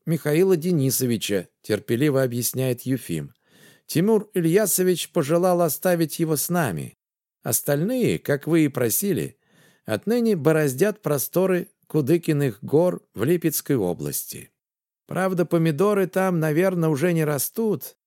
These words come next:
и воровать их не у кого». «Ой, а они что, правда есть?» смущается Олеся. «А я просто так ляпнула». «Мне следовало истолковать ваш ответ как желание убить», уточняет Ефим,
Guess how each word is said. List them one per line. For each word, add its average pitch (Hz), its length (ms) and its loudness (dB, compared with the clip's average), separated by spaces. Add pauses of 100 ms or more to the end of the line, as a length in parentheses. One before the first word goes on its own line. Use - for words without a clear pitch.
(200)
и 135 100 0
воровать 135 580 -2
их 151 320 -4
не 101 220 -2
у 87 140 0
кого». 73 320 -6 (680)
«Ой, 175 380 2 (300)
а 151 140 2
они 170 260 2
что, 180 320 -2
правда 214 460 -2
есть?» 156 520 -2 (240)
смущается 123 760 -2
Олеся. 104 440 -4 (500)
«А 175 100 2
я 208 160 2
просто 208 420 -2
так 196 300 0
ляпнула». 104 640 -2 (580)
«Мне 175 260 0
следовало 185 760 2 (100)
истолковать 160 800 0
ваш 156 260 -2
ответ 156 400 0
как 165 240 -2
желание 160 720 2
убить», 160 600 -4 (140)
уточняет 120 640 -2
Ефим, 139 520 -2